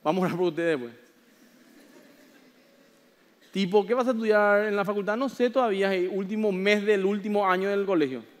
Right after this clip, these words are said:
Todavía no sabe qué va a estudiar". "No sé, pa-, año sabático". "Ma-, año sabático, tenés dieciocho años. ¿Vos qué?". "Ay, estudie". Pues otra cosa ya. Salmo treinta y siete cinco.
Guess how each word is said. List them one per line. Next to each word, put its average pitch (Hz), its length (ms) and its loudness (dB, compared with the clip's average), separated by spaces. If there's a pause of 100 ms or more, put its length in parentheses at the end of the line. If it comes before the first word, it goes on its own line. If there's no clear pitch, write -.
(140)
Todavía 165 160 0
no 185 80 -2
sabe 180 160 2
qué 180 60 0
va 175 40 2
a - 20 -2
estudiar". 156 240 -2 (1080)
"No 247 140 -2
sé, 277 160 0
pa-, 240 160 2 (260)
año 233 220 -2
sabático". 202 600 2
"Ma-, 214 160 0
año 262 200 0
sabático, 240 560 2
tenés 226 280 -2
dieciocho 208 280 4
años. 196 300 2
¿Vos 220 180 2
qué?". 269 340 -4 (1800)
"Ay, 254 340 6
estudie". 139 460 -2 (100)
Pues 175 140 -4
otra 202 180 -2
cosa 151 160 -8
ya. 113 100 -14 (2250)
Salmo 254 340 6
treinta 254 220 0
y 202 40 0
siete 220 200 2
cinco. 180 360 -4